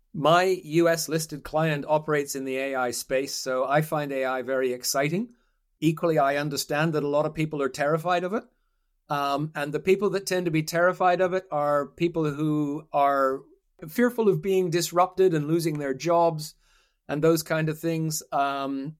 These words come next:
I, I know there are a lot of other wider things, you know, you can get into discussions about privacy and things.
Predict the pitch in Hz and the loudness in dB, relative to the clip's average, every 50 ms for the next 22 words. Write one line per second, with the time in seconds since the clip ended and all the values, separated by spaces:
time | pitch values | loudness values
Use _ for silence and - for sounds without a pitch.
0 | _ - 165 160 170 - 160 156 170 175 180 175 165 151 151 147 147 151 156 156 | _ -6 -4 -4 -2 -2 -2 0 0 0 2 2 2 2 2 2 4 4 2 2
1 | 147 139 151 151 156 135 135 131 139 143 147 151 147 147 139 - 165 151 143 143 | 2 2 0 0 0 -2 -2 0 0 0 0 0 -2 -2 -2 -2 -4 -4 -4 -4
2 | 147 127 139 131 135 135 131 135 135 135 151 143 131 139 135 139 135 127 127 117 | -6 -6 -4 -4 -4 -4 -4 -6 -10 -8 -8 -6 -4 -2 -2 -2 -4 -6 -8 -8
3 | 123 - - 135 131 - - 135 123 117 123 127 135 - - - 143 143 143 135 | -8 -4 0 0 -2 -2 -4 -8 -6 -2 -2 -4 -4 -4 -4 -2 0 0 0 0
4 | 135 123 - 143 131 131 135 - - 143 135 135 135 127 - - | -2 -6 -6 -6 -6 -6 -8 -8 -6 -6 -6 -6 -6 -8 -12 -14